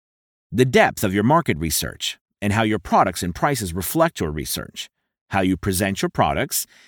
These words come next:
images, product descriptions, et cetera, the incentives you have in place for visitors to buy from you. For instance,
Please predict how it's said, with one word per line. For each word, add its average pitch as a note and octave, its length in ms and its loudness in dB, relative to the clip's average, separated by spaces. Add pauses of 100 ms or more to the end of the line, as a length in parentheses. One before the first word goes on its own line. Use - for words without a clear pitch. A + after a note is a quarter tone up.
(160)
images, G#2 560 0
product E2 440 -2
descriptions, D2+ 520 -6
et D2 120 -12
cetera, F#2 480 0 (560)
the A#2 100 4
incentives G#3 540 2
you C#3+ 100 4
have A#2 220 4
in D#3 100 0
place F2 380 -2
for F#2 140 -2
visitors C3+ 500 2
to C3 100 0
buy F#2+ 260 2
from F#2+ 300 -2
you. E2 300 -2 (960)
For G#3 220 8
instance, - 500 0